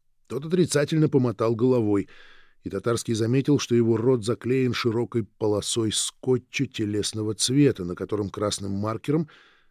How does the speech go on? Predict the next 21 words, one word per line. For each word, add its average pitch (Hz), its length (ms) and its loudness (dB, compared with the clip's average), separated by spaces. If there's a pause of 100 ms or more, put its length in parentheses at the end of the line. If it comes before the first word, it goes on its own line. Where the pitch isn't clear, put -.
(160)
нарисована 107 840 -2
улыбка. 107 640 -6 (1120)
«Вот 165 200 4
зануда», 104 580 -4 (220)
пробормотал 104 580 -4
Гусейн. 87 460 -8 (640)
Взяв 117 280 -2
со 131 100 0
стола 131 280 -2
дистанционный 120 640 -2
пульт, 151 300 0 (460)
он 123 180 -2
нажал 113 320 0
на 98 100 -4
кнопку. - 440 -14 (640)
Фигуры 196 400 6
на 185 160 10
экране 165 340 4
телевизора 147 540 6
вяло 135 360 4
зашевелились. 123 720 0